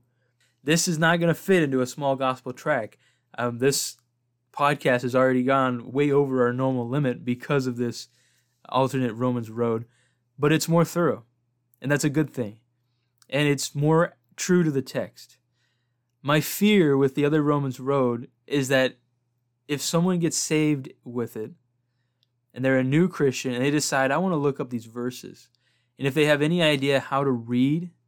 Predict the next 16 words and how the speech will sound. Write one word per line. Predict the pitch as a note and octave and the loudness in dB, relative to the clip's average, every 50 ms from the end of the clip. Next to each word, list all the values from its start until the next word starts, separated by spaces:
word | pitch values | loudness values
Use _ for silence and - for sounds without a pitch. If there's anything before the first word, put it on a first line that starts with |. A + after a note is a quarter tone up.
| _ _ _ _ _ - | _ _ _ _ _ -6
any | C3+ D3 D#3 D#3 | -2 0 0 0
kind | - D#3 D3+ D3+ | 0 0 -2 0
of | D3 B2+ A#2+ | -2 -4 -4
literature, | A#2+ B2 B2 C3+ D3+ D#3+ D#3+ - - F3+ F3+ F#3 F3 _ _ _ _ _ _ _ _ _ _ _ _ _ _ _ _ _ _ | -4 -4 -2 -2 -2 -4 -4 -6 -8 -8 -8 -8 -10 _ _ _ _ _ _ _ _ _ _ _ _ _ _ _ _ _ _
they're | - - C#3+ E3+ | -2 0 2 4
gonna | G#3+ C4 B3+ G3 | 4 4 2 2
read | D#3+ D3+ D#3+ F#3+ G3 E3+ | 2 2 2 2 2 2
it, | C#3+ C3+ A#2+ - - | 2 2 0 -2 -4
and | B2+ C3 C#3 | -4 -2 0
they're | D#3 E3 | 0 0
gonna | G3 F#3+ E3+ | 0 0 -2
find | - - D#3 D#3+ E3+ D#3 | -2 0 0 2 2 2
that | D3 | 2
all | C#3+ C#3 C#3 | 2 2 2
those | C#3 C3+ A#2+ | 2 0 0
verses | A#2+ C3 C3+ B2+ - B2+ B2 A#2 A2+ - | 0 -2 -2 -2 -2 -6 -8 -8 -8 -14